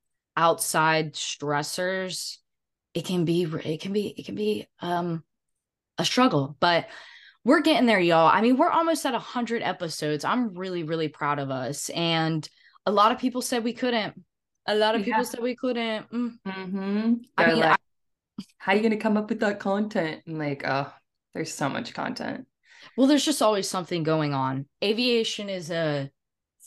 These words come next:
Speaker 1: fruitful business when it comes to news. So I feel like there's always gonna be something to talk about, but also Maddie and I just love to talk and we love the sound of our own voice.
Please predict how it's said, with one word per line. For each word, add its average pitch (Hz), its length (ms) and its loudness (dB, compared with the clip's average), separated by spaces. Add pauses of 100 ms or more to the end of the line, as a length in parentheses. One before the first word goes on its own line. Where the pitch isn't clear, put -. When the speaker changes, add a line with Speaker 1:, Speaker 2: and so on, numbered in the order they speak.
(220)
Speaker 1:
fruitful 165 720 2 (280)
business 147 840 0
when 160 160 0
it 139 100 0
comes 151 400 -2
to 156 140 -2
news. 139 560 -2 (240)
So 160 440 6
I 175 100 2
feel 208 180 2
like 202 120 0
there's 185 200 -2
always 180 300 0
gonna 202 160 -4
be 180 100 -4
something 165 600 -4
to 202 80 -2
talk 208 300 -2
about, 214 380 4 (340)
but 180 60 6
also 175 640 2
Maddie 156 260 -2
and 220 80 -2
I 240 80 0
just 233 220 -6
love 165 160 -4
to 151 80 -10
talk 151 260 -2
and 170 80 -4
we 156 80 2
love 151 240 2
the 147 80 0
sound 143 300 -2
of 139 80 -8
our 135 80 -6
own 143 160 -6
voice. - 500 -10